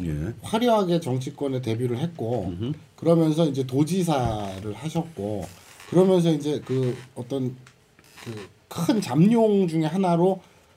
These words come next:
Speaker 2: 평가받은 게 도대체 몇 년 전이야? <laughs>
Speaker 1: 어, 일단
Speaker 2: 그랬는데
Speaker 1: 그 유종근 전 도지사께서는
Speaker 2: 네.
Speaker 1: 칠십이 세십니다.
Speaker 2: 예, 예.
Speaker 1: 예, 그 뭐 그, 그것까지만 얘기를 하죠.
Speaker 2: 예, 예.
Speaker 1: 예, 넘어갑시다.
Speaker 2: 예. <clears throat> 자, 전주시 을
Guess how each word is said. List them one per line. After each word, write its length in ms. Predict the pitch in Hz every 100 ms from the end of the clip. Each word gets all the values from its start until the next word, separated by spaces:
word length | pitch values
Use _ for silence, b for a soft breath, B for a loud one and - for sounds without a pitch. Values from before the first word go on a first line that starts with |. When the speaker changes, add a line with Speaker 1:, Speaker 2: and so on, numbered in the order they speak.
| b _ _ _
Speaker 2:
평가받은 840 | - 233 226 214 180 135 131 151 143
게 160 | 139
도대체 300 | - 131 139 202
몇 160 | 135
년 220 | 160 180 170
전이야? 500 | 151 151 202 147 110
<laughs> 1040 | 202 - - 175 208 - - B B B B B B B -
Speaker 1:
어, 200 | 104 131 -
일단 340 | 170 202 175
Speaker 2:
그랬는데 100 | 160
Speaker 1:
그 60 | 139
유종근 580 | 165 170 170 165 165 160
전 320 | 139 160 156
도지사께서는 840 | 127 131 135 127 117 104 92 101
Speaker 2:
네. 80 | 113 98 90
Speaker 1:
칠십이 400 | 190 185 175 87
세십니다. 540 | 104 80 - 143 107
Speaker 2:
예, 60 | 104
예. 220 | 101 92
Speaker 1:
예, 120 | 73 69 73
그 60 | 95
뭐 120 | 95
그, 180 | 113 107
그것까지만 460 | 117 127 131 135 165
얘기를 180 | 95 139
하죠. 180 | 123 135
Speaker 2:
예, 60 |
예. 180 | 135 113
Speaker 1:
예, 80 | 104
넘어갑시다. 460 | 98 123 107 - 104 - - 104
Speaker 2:
예. 120 | 95 95 B B B B B _
<clears throat> 360 | 277 233 185 117
자, 160 | 123 -
전주시 520 | - 180 196 185 185
을 260 | 165 180